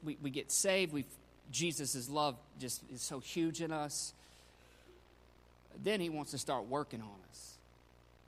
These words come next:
Then he wants to start changing us. Then he wants to start transforming us because of what he wants to do in us and with us. Total surrender is about giving our whole self up to the life of Jesus, to fill us, to compl-,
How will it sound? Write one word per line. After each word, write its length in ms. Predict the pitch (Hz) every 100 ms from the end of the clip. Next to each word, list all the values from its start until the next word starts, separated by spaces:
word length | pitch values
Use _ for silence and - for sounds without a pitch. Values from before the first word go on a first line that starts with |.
| -
Then 160 | 196
he 80 | 190
wants 180 | 170 156
to 80 | 139
start 320 | - 143 -
changing 460 | - 143 127 113 107
us. 280 | - - - - -
Then 100 | 180
he 80 | 196
wants 220 | 185 165
to 60 | 147
start 300 | - 147 -
transforming 760 | 170 147 - - 135 135 120 104
us 300 | - - - - - - - - - - - - - - - - - - - - - - - - - -
because 260 | - 165 135
of 80 | 131
what 100 | 139
he 60 |
wants 240 | 127 123 -
to 80 | 110
do 220 | 117 110
in 60 | 104 92
us 300 | - - - -
and 140 | 104 110
with 160 | 113
us. 400 | 104 - - - - - - - -
Total 260 | 170 175
surrender 360 | 147 156 147 139
is 80 | 127
about 200 | 135 127
giving 260 | 151 156
our 120 | 135 127
whole 200 | 147 147
self 360 | - 143 - -
up 340 | 135 135 - - - - -
to 120 | - 147
the 120 | 127
life 500 | 123 135 143 - -
of 140 | 135
Jesus, 540 | 113 131 143 131 139 -
to 120 | 123
fill 340 | - 165 147
us, 140 | 147 143
to 160 | 139
compl-, 460 | 117 120 110 - 170